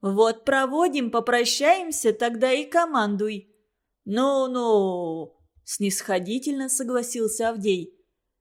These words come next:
«Милуйтесь, целуйтесь, и кончики! В последний чтоб раз! Я в стаде чужого духа не потерплю». Он кивнул Митьке, и тот открыл ворота изгороди.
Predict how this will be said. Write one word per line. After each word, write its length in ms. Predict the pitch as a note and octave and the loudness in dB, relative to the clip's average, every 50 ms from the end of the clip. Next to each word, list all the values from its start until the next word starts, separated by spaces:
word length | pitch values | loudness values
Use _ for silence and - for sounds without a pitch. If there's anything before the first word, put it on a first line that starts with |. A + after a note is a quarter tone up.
| _ _ - | _ _ -8
«Милуйтесь, 1080 | F#3+ F#3+ F#3+ G#3 A#3 C4+ D4 D4+ D4 C#4+ C4+ B3+ B3 A#3+ A3+ G3+ - A3 A3 G#3 - | -4 0 0 2 2 2 0 -2 -4 -4 -4 -4 -4 -4 -4 -6 -6 -6 -6 -6 -6
целуйтесь, 920 | - - A#3+ A#3 A#3 A3+ A3+ G#3+ F#3+ E3+ D#3 D#3+ - F#3 F3+ F3+ - - - _ _ _ _ | -6 -6 -6 -4 -4 0 2 2 2 2 0 -2 -6 -6 -6 -6 -8 -10 -12 _ _ _ _
и 220 | - A3+ B3 B3+ | -2 2 2 2
кончики! 960 | A#3+ A#3+ - A#3 G#3 F#3+ F3+ F3+ - - G3+ F#3 F3+ - F#3+ F#3 E3+ C#3+ - _ _ _ _ _ _ | 2 4 4 4 4 4 2 -4 -6 -8 -8 -8 -8 -8 -8 -6 -6 -8 -10 _ _ _ _ _ _
В 120 | _ - - | _ -2 2
последний 640 | G3+ G3+ G3+ - - G#3 G#3 G#3+ G#3+ F#3+ G#3+ G#3 | 4 4 4 2 2 6 6 6 6 6 2 -4
чтоб 280 | G3+ - - G#3 G3 F#3 | -4 -4 -4 -4 -4 -2
раз! 460 | G#3+ G#3 F3+ C#3 - - - - - _ _ _ _ | 0 0 0 0 0 -4 -10 -12 -16 _ _ _ _
Я 220 | - G3 G#3 G3 F#3 | 0 0 2 2 0
в 60 | F#3 | -2
стаде 480 | - - G3+ G3 G3+ G#3 G#3 G#3+ A3 | -4 -4 -2 0 0 0 0 -2 -4
чужого 520 | - - A3+ G#3+ G3 A3 G#3+ G#3+ G#3+ G#3+ G#3 | -6 -6 -8 -2 2 2 4 4 2 0 0
духа 360 | F#3 G#3+ A3 G#3 - A3+ G#3+ | -2 -2 -4 -2 -2 -4 -4
не 200 | G#3 G3+ G#3+ G#3+ | -2 -2 -4 -4
потерплю». 920 | G#3+ - G#3 G3+ G#3 A3+ A3 G#3+ A3 - A3 B3 C#4 C4+ G#3+ F3+ - - _ _ _ _ _ _ _ _ _ _ _ _ _ | -4 -4 -6 -2 0 -2 -2 -2 -4 -4 -2 0 0 0 0 -2 -4 -10 _ _ _ _ _ _ _ _ _ _ _ _ _
Он 260 | - D#4+ E4 F4 D#4+ | 0 2 2 2 2
кивнул 400 | C#4+ - C#4 B3 B3+ C4 C4 B3+ | 0 0 0 0 0 0 0 0
Митьке, 640 | A#3+ A#3+ C#4+ - - - - C#4 C#4 C4+ C4+ C4+ - _ _ _ _ _ | -2 -4 -4 -6 -8 -8 -6 -6 -4 -4 -6 -8 -12 _ _ _ _ _
и 200 | - A#3 A3+ G#3+ | -2 0 0 2
тот 360 | A3 - C4 D#4 D#4+ - - - | 4 6 6 6 6 2 -4 -4
открыл 580 | B3 A#3+ A#3+ B3 - A#3 A#3+ B3 B3+ A#3+ - - | -4 -4 -4 -4 -4 -2 -2 -2 -2 -4 -6 -8
ворота 540 | A3 G#3 A#3 A#3+ A#3 A3 A3 G#3 G3+ - A3+ | -4 -2 0 2 4 4 4 4 4 2 0
изгороди. 880 | A3+ A#3+ A#3+ G3+ F3+ F#3+ F3 G3+ F#3+ F#3+ F#3 E3+ F3+ F#3+ F3+ E3+ F#3 | -2 -2 -2 -6 -6 -4 -4 -2 -2 -4 -4 -6 -8 -8 -8 -10 -12